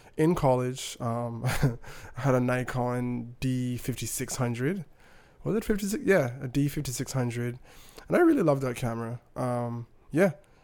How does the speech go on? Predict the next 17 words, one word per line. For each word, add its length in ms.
So 140
I 60
got 300
that 320
in 180
college, 680
and 480
from 300
there 320
I 60
just 180
started 240
playing 260
with 160
it, 140
started 340
experimenting, 960